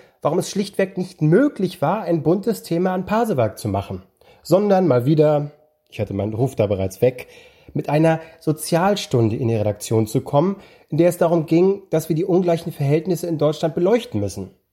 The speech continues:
Und mein Redaktionsleiter sah das durchaus ein. Er verstand meine Argumente, fragte sich aber, ob die Menschen so etwas überhaupt noch sehen wollen. Die Quote. Aber am Ende konnte ich mich durchsetzen, sogar seine Befürchtungen widerlegen.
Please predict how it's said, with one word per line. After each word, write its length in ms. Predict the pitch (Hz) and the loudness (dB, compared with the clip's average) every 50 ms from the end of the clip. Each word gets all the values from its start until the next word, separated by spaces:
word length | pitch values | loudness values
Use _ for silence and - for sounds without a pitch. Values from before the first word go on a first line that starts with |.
| _ _ _ _ _ _ | _ _ _ _ _ _
Und 140 | - 160 143 | -4 0 2
mein 180 | 156 160 165 160 | 2 2 2 2
Redaktionsleiter 760 | 143 160 156 147 - - 180 202 202 196 196 185 180 180 156 | 0 0 -2 -2 -2 -2 -2 -2 0 0 -2 0 0 2 2
sah 100 | 165 165 | 2 2
das 160 | 180 175 170 | 0 0 -2
durchaus 320 | 175 175 170 180 175 170 | -2 -2 0 0 -2 -4
ein. 360 | - 165 202 220 190 120 107 113 | -4 -2 0 2 2 2 0 0
Er 100 | 143 131 | -4 -4
verstand 420 | - 156 139 - - 170 208 202 | -4 -4 -4 0 0 0 0 0
meine 220 | 180 165 170 156 | 0 -2 0 0
Argumente, 640 | 135 131 127 120 113 113 123 160 160 - 202 214 214 - - - - _ _ _ | 0 -2 0 0 2 2 2 0 0 0 -2 -2 -4 -6 -10 -20 -20 _ _ _
fragte 380 | _ - - 147 165 170 208 190 | _ 0 0 0 2 2 2 0
sich 180 | 196 185 185 180 | 0 0 -2 -2
aber, 240 | 185 190 190 196 | -2 0 0 0
ob 120 | 165 156 - | -2 -2 -2
die 100 | - 160 | 0 2
Menschen 300 | 151 160 170 165 185 165 | 2 2 0 -2 -2 -2
so 60 | 170 | -2
etwas 200 | 170 170 175 160 | -2 -2 -4 -4
überhaupt 360 | 170 175 160 151 170 170 - | -4 -4 -4 -4 -4 -4 -4
noch 100 | 175 156 | -4 -2
sehen 320 | 151 165 214 262 254 180 107 | 0 2 2 4 4 2 2
wollen. 300 | 101 92 92 87 87 - _ _ _ _ _ _ _ _ _ _ _ - | 2 0 0 -4 -8 -14 _ _ _ _ _ _ _ _ _ _ _ -4
Die 80 | 147 - | -4 -4
Quote. 540 | - - 165 170 175 165 170 - - 95 - _ _ _ _ _ _ _ _ _ _ _ _ _ _ | 0 2 4 4 4 2 0 -4 -10 -10 -14 _ _ _ _ _ _ _ _ _ _ _ _ _ _
Aber 140 | - 147 147 | 0 2 2
am 80 | 143 | 2
Ende 260 | 143 170 190 226 233 | 4 2 4 4 2
konnte 280 | 226 226 - 196 190 202 | 2 0 0 0 0 0
ich 100 | 190 - | -2 -2
mich 160 | 202 185 - | -2 -2 2
durchsetzen, 680 | 185 180 185 - - 110 95 - - - 78 - - - _ _ _ _ _ _ _ _ _ | 2 2 2 2 0 -2 -2 -4 -6 -14 -14 -16 -16 -20 _ _ _ _ _ _ _ _ _
sogar 260 | - 156 165 190 170 | -2 0 2 2 4
seine 180 | 170 175 175 | 4 4 2
Befürchtungen 560 | 156 160 147 - - 247 233 240 - 127 113 101 | 2 0 -2 -2 -2 -2 -2 0 0 0 2 2
widerlegen. 560 | 104 101 95 95 92 90 87 - 90 90 | 2 2 0 0 0 -2 -6 -8 -10 -14